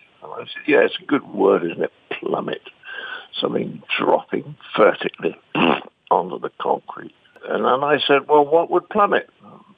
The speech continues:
And Graham said, "A sheep would plummet." And I said, "Well, wh-, what were you talking about?" And he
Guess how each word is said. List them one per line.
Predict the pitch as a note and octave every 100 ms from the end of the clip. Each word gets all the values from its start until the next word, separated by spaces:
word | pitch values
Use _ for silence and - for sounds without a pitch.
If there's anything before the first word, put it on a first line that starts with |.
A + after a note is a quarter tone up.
| _ _ -
And | G2 G#2 A#2
Graham | A#2 B2 A#2+ A2 F#2+ F#2+ -
said, | G#2+ G#2+
"A | A2+
sheep | - F#3+ - - - - _ _ _ _
would | E2+ -
plummet." | D2+ - - - _ -
And | E2+
I | F#2 -
said, | G#2 G2+
"Well, | G#2 A2 A2+ - - -
wh-, |
what | - -
were | B2+
you | C3 -
talking | - - - -
about?" | - - _ - - - - - -
And | G2
he | G2+